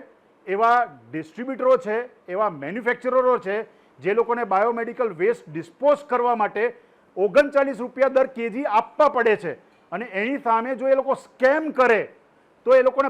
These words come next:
પચાસ રૂપિયા કે ચાલીસ રૂપિયા દર કેજી મળે છે. તો હવે વિચારો કે આવા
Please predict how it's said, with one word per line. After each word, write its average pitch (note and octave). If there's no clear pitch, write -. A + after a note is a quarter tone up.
પચાસ C4+
રૂપિયા C4
કે B3+
ચાલીસ B3
રૂપિયા B3+
દર C4
કેજી A#3+
મળે A#3
છે. G3
તો G#3
હવે A3+
વિચારો B3+
કે A3+
આવા A3+